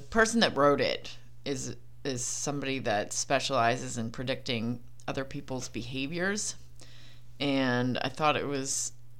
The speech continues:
it's a really good book. I recommend it. I thought it was really interesting. It reminded me of a story from when I was younger. Um,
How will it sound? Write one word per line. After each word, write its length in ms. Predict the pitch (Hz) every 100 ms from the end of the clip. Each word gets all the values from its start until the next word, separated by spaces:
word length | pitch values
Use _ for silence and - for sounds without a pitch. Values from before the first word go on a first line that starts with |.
| - - -
it's 220 | 175 170 254
a 40 |
really 180 | 254 220
good 260 | 143 123
book. 240 | 107 98 -
I 80 | 127
recommend 560 | 135 135 113 107 95
it. 140 | 87 104
I 60 |
thought 200 | 127 131
it 60 | 92
was 120 | 131
really 180 | 135 -
interesting. 480 | 135 143 - 113 113
It 120 | 82
reminded 680 | 135 147 143 156 156 151
me 460 | 127 127 123 127 120 -
of 500 | 113 107 110 - - - - - - - - - -
a 260 | 143 139 139
story 640 | - - 196 196 190 175
from 220 | 170 170
when 120 | 160 147
I 120 | 139
was 180 | 143 147
younger. 720 | 160 180 160 139 139 143 -
Um, 680 | 143 143 139 127 131 131